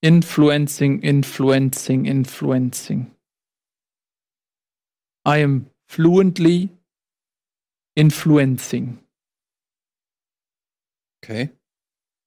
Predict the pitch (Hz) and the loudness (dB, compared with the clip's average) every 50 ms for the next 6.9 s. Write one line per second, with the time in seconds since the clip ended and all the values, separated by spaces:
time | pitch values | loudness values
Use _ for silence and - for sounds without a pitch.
0 | _ _ _ _ _ _ _ _ _ _ _ _ _ _ _ _ _ _ _ _ | _ _ _ _ _ _ _ _ _ _ _ _ _ _ _ _ _ _ _ _
1 | _ _ _ _ _ _ _ _ _ _ _ _ _ _ _ _ _ _ _ _ | _ _ _ _ _ _ _ _ _ _ _ _ _ _ _ _ _ _ _ _
2 | _ 113 151 151 151 151 160 151 139 127 - - - _ _ _ - 160 151 151 | _ 0 2 2 2 2 2 0 0 -2 -4 -14 -20 _ _ _ -2 2 4 4
3 | 156 151 143 - - _ _ _ - 139 139 139 - - 151 156 160 160 156 - | 4 2 0 -2 -12 _ _ _ -2 -2 -2 0 0 2 2 2 2 2 -2 -10
4 | _ _ _ - 147 143 131 - - - 139 131 127 127 117 - - - 123 113 | _ _ _ 0 0 0 0 -2 -2 0 2 2 2 0 -2 -4 -8 -12 -12 -12
5 | - _ _ _ _ _ _ _ _ 151 143 143 147 143 139 135 135 143 - _ | -16 _ _ _ _ _ _ _ _ 2 4 4 4 4 4 2 2 0 -4 _
6 | _ _ _ _ _ _ _ _ - 143 139 139 135 127 123 120 120 | _ _ _ _ _ _ _ _ -2 2 2 4 2 2 0 -4 -8